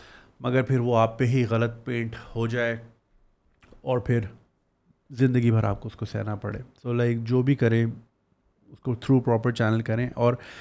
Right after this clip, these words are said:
स्टैंड लेना सीखें, अपनी ज़िंदगी में स्टैंड लें, क्योंकि भाई अठारह साल ऐसे गुजर गए हैं, मतलब छत्तीस की आप already हो गई हैं, बाकी छत्तीस भी यूँ आ जाएंगे, पता नहीं चलेगा। And then you'll live a very, very, uh, miserable life। I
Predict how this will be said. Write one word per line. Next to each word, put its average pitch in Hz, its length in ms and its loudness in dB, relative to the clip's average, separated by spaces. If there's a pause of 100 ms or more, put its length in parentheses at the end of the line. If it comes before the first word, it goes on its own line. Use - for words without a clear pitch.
(100)
स्टैंड 151 580 8
लेना 117 240 4
सीखें, 104 340 -6
अपनी 120 300 -2
ज़िंदगी 120 400 4
में 123 140 2
स्टैंड 120 420 2
लें, 127 140 0 (160)
क्योंकि 117 240 -4
भाई 117 340 0 (380)
अठारह 117 340 4
साल 123 200 4
ऐसे 117 160 0
गुजर 123 260 2
गए 127 100 -2
हैं, 135 160 -4 (1040)
मतलब 113 280 -4
छत्तीस 120 360 0
की 131 120 2
आप 123 140 4
already 123 400 4
हो 123 100 0
गई 127 140 -2
हैं, 135 180 -2 (440)
बाकी 123 360 6
छत्तीस 127 400 -2
भी 131 120 2
यूँ 127 160 4
आ 113 80 2
जाएंगे, 117 220 0
पता 113 260 -6
नहीं 104 120 -6
चलेगा। - 380 -12 (120)
And 117 160 -2
then 117 140 0
you'll 117 220 4
live 117 120 0
a 113 140 2
very, 120 220 2
very, 117 260 2 (1000)
uh, 131 120 -2
miserable 131 600 6
life। 110 180 2
I 127 80 0